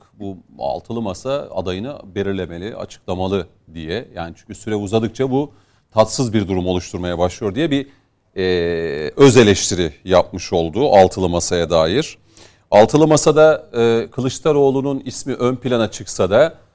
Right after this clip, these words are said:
e, İYİ Parti'den bir hamle geldi.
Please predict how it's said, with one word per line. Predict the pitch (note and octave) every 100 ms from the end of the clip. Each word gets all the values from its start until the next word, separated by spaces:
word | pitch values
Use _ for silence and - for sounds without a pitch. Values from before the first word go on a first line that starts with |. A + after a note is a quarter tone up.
| _ _ -
e, | G2 F#2 F2+ F2 E2+ C2+ -
İYİ | A2+ C#3
Parti'den | C#3 A2+ - A2+ G#2+
bir | G#2
hamle | G2+ G2 F#2+ F2+
geldi. | E2+ D#2+ D2+ E2+ A2 D3+